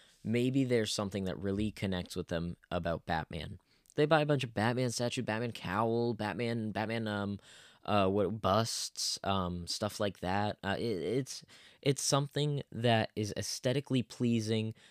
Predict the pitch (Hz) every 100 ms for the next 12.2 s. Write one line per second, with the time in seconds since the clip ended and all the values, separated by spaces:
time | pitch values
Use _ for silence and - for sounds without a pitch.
0 | _ - 104 90 107 104 95 - 92 90
1 | - - 90 80 - - - 110 107 98
2 | - _ _ - 123 107 98 98 - 139
3 | 131 156 160 156 131 117 117 120 120 -
4 | 117 - 98 98 101 104 107 95 92 92
5 | 104 95 87 76 87 - 92 90 85 85
6 | 82 - 85 85 - 87 82 76 - -
7 | - - 127 123 131 127 127 117 110 110
8 | 107 98 101 104 104 101 107 - 113 107
9 | 101 - - - - _ _ - _ _
10 | - 123 - 151 147 120 - 117 - 101
11 | 107 98 - 92 87 92 - - - 78
12 | -